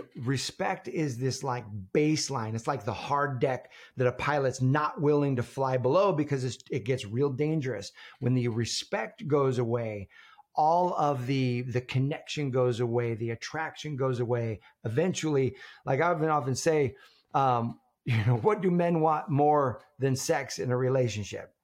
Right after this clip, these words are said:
Like, is there anything that we want more than sex in a relationship? And most people say, "No, man, like, that's it, man, just want sex." But I would say above that, the one thing is respect. Because if you look at a man who is being disrespected over and over and over again, he won't even be able to get it up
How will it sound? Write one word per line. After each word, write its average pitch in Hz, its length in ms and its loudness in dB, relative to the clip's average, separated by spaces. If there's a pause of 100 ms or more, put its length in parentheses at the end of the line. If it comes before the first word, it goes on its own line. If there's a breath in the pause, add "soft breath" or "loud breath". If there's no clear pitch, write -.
(120)
Like, 120 200 -4
is 156 180 0
there 175 120 2
anything 135 500 0
that 123 100 0
we 127 100 0
want 131 180 0
more 117 180 0
than 110 120 -4
sex - 380 -8
in 120 140 -6
a 123 40 -2
relationship? 139 540 -6
And 120 120 -4
most 202 220 -2
people 127 200 -10
say, 143 180 -4
"No, 220 260 -2
man, 151 240 -6
like, 170 200 -6
that's 180 220 -6
it, 277 220 -6
man, 151 220 -6
just 196 160 -14
want 175 220 -6
sex." 180 340 -6 (640 loud breath)
But 143 120 4
I 151 80 6
would 175 140 2
say 156 380 2 (300)
above 156 480 0
that, 156 240 0
the 131 80 -2
one 139 240 -2
thing 170 260 -4
is 135 180 -4
respect. - 600 -10
Because 131 220 -2
if 123 100 -4
you 143 120 0
look 180 200 -2
at 180 60 0
a 175 60 -2
man 156 280 -2
who 127 280 -2 (160)
is 123 160 -2
being 120 300 0
disrespected 127 960 -4 (120)
over 123 300 -4
and 120 100 -2
over 117 200 -4
and 113 100 -4
over 127 200 -4
again, 113 200 -6
he 113 160 -4
won't 156 180 -2
even 127 180 -4
be 120 80 0
able 98 120 -8
to 104 60 -12
get 95 160 -12
it 92 120 -12
up - 160 -8